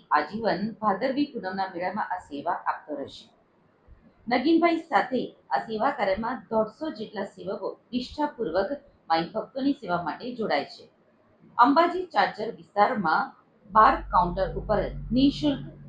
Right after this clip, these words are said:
લીંબુ શરબતની સેવા આપવામાં આવે છે. નગીનભાઈ પોતાનો સર સામાન લઈને આઠમે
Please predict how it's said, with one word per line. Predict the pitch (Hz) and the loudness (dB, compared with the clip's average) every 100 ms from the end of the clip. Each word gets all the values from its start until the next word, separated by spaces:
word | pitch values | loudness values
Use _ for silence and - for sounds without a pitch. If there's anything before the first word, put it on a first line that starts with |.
| - | -2
લીંબુ | 269 262 349 | 2 2 2
શરબતની | 339 185 - 190 226 - | -2 -6 -10 -12 -14 -14
સેવા | 151 160 - | -10 -10 -8
આપવામાં | - 143 160 190 | -4 -2 0 -2
આવે | 123 | -2
છે. | - - - - - - - - - - - - - _ - | -12 -18 -20 -20 -20 -20 -20 -20 -20 -20 -20 -20 -20 _ -4
નગીનભાઈ | 247 247 320 330 330 - | 0 4 4 4 2 0
પોતાનો | 196 202 226 - | -2 -2 -4 -4
સર | 180 175 - | -4 -4 0
સામાન | 165 180 185 | -2 -2 -6
લઈને | 165 196 277 - _ _ - | -8 -6 -10 -12 _ _ -2
આઠમે | 190 202 277 240 170 | 0 0 -2 -4 -4